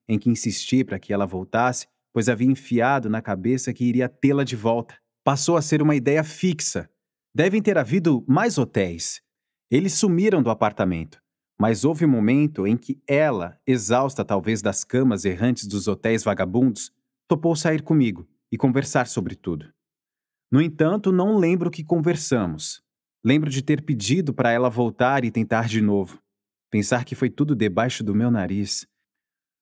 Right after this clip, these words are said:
Hoje eu diria que essas coisas acontecem, mas lá atrás eu só possuía essa vontade férrea de trazê-la de volta. E ela, diante dessa vontade, cedeu e voltou.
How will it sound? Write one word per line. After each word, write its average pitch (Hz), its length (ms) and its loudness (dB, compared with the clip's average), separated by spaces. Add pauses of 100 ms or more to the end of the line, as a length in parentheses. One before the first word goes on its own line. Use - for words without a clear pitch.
(140)
Hoje 147 220 2
eu 156 40 4
diria 127 380 2
que 123 180 0
essas 135 320 -2
coisas 123 420 0
acontecem, 113 960 -2
mas 127 260 0
lá 165 360 2
atrás 151 640 -2 (180)
eu 185 200 2
só 196 180 -2
possuía 202 460 0
essa 208 220 0
vontade 196 480 0
férrea 151 540 0
de 113 140 -2
trazê-la 143 500 2
de 101 140 -4
volta. 85 440 -4 (560)
E 113 200 4
ela, 143 320 2
diante 110 380 0
dessa 120 240 0
vontade, 104 680 0
cedeu 127 720 0
e 160 80 2
voltou. 139 560 0